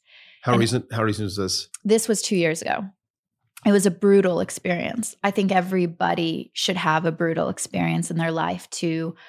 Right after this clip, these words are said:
Speaker 2: really understand what love means, because while I thought my dad had killed this concept of unconditional love, what I realized was, in fact, he taught me it,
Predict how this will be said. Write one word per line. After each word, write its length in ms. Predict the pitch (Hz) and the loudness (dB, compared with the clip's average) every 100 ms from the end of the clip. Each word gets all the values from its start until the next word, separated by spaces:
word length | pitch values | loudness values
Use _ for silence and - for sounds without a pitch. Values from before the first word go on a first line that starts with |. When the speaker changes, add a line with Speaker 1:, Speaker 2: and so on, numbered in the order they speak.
| - | -6
Speaker 2:
really 240 | 196 190 185 | 2 4 4
understand 560 | 175 170 - 170 165 | 2 0 -2 -2 0
what 220 | 160 160 170 | 0 0 0
love 280 | 165 160 | 0 0
means, 440 | 170 165 165 160 - | -2 -2 -2 -4 -6
because 400 | - - 165 175 | -6 -2 -2 0
while 180 | 170 165 | 0 2
I 140 | 170 | 0
thought 400 | 170 - 202 - | -2 0 2 2
my 140 | 185 | 0
dad 300 | 170 170 156 | 0 0 -2
had 240 | 165 180 - | -2 -8 -10
killed 460 | - 226 233 226 233 - - - _ | -6 0 0 0 -6 -12 -20 -20 _
this 260 | 196 175 - _ _ | 0 0 -2 _ _
concept 420 | - 196 185 196 | 2 4 2 -2
of 100 | - | -2
unconditional 680 | - 180 180 180 175 - 170 | 2 2 2 0 0 -2 -2
love, 200 | 165 165 | 0 0
what 120 | 180 170 | 0 -2
I 60 | |
realized 640 | 165 185 220 208 175 170 | -2 -2 -2 0 -2 -2
was, 220 | - 165 170 | -4 -4 -2
in 140 | 180 | -4
fact, 320 | 196 196 - | -2 -2 -4
he 100 | - | -6
taught 320 | 175 - 180 | -2 0 0
me 160 | 175 | -2
it, 80 | - | -6